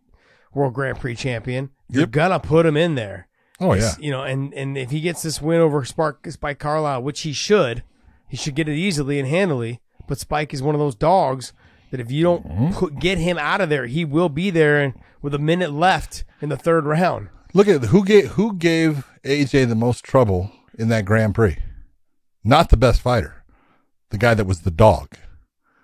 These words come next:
Speaker 1: Oh yeah,
Speaker 2: Let's,
Speaker 1: Campos.
Speaker 2: let's be honest. It was Derek
Speaker 1: Yeah,
Speaker 2: Campos, and Derek
Speaker 1: Derek
Speaker 2: Campos
Speaker 1: Campos.
Speaker 2: is a dog, a guy that just doesn't quit, won't
Speaker 1: Yeah.
Speaker 2: give in,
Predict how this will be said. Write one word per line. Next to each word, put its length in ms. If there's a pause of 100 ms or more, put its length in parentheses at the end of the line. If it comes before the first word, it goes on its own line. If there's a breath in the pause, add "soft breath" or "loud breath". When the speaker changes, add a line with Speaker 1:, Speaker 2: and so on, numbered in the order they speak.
(120)
Speaker 1:
Oh 200
yeah, 260
Speaker 2:
Let's, 140
Speaker 1:
Campos. 260
Speaker 2:
let's 200
be 120
honest. 220
It 40
was 120
Derek 320
Speaker 1:
Yeah, 160
Speaker 2:
Campos, 240
and 100
Derek 220
Speaker 1:
Derek 200
Speaker 2:
Campos 200
Speaker 1:
Campos. 160
Speaker 2:
is 100
a 80
dog, 500
a 120
guy 320
that 100
just 240 (100)
doesn't 440
quit, 420
won't 560
Speaker 1:
Yeah. 60
Speaker 2:
give 240
in, 280